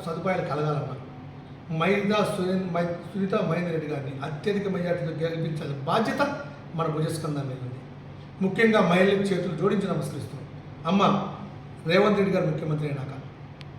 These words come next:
మీ మీద ప్రత్యేక శ్రద్ధతో మనకు ఒక మహిళా అభ్యర్థిని ఇచ్చారు. మన సునీతమ్మ గెలిచిందంటే దేశంలోనే అతిపెద్ద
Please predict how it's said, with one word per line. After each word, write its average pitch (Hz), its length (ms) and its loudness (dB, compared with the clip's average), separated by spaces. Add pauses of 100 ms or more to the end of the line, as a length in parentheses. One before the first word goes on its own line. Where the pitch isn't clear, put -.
(140)
మీ 180 180 4
మీద 196 140 4 (100)
ప్రత్యేక 220 420 6
శ్రద్ధతో 160 340 2 (680)
మనకు 175 200 2
ఒక 175 120 4
మహిళా 180 260 4
అభ్యర్థిని 151 340 0
ఇచ్చారు. - 240 -10 (960)
మన 175 160 2
సునీతమ్మ 220 440 4
గెలిచిందంటే 180 500 4 (720)
దేశంలోనే 226 540 10 (160)
అతిపెద్ద 202 420 2